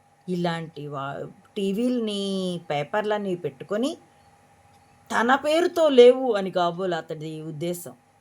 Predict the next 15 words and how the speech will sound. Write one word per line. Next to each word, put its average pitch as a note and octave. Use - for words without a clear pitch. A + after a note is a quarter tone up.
"నాకు E3+
టీవీ B3
లేదు, A#3+
పేపర్ A3+
లేదు, A#3
తమ్ముళ్ళు C4+
చూసారా?" A#3+
అంటూ G#3
చెప్పుకుంటున్నాడు. F#3
నిజంగా G3+
ఇది D3+
పిచ్చ -
పచ్చ A#3
జోక్ E3+
అండి, C#3+